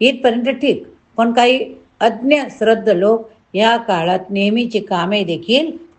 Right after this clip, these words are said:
लांबणीवर टाकतात. अत्यंत निकडीच्या गृहोपयोगी साहित्याची खरेदी देखील करत नाही हो. अत्यावश्यक प्रवास टाळता. या पंधरवाड्यात दुकानातून तर शुकशुकाट असतो,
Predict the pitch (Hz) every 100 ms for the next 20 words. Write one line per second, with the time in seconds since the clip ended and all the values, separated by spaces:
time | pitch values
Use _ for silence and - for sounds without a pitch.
0 | - 190 180 180 190 202 247 339 - -
1 | - 175 - - 160 151 196 165 - _
2 | _ - 208 - - 277 277 240 143 -
3 | _ _ _ 220 262 254 190 185 180 202
4 | 156 - 175 190 233 226 196 190 208 190
5 | 185 - _ _ - 214 247 233 214 165
6 | 202 185 226 226 302 302 269 277 277 233
7 | 196 208 202 190 214 - _ _ _ -
8 | 208 - 254 233 175 240 233 202 180 180
9 | - 180 151 147 135 - _ _ - 240
10 | 262 240 240 262 226 185 170 156 185 202
11 | 196 202 247 240 226 170 254 - - 220
12 | 220 220 165 - 143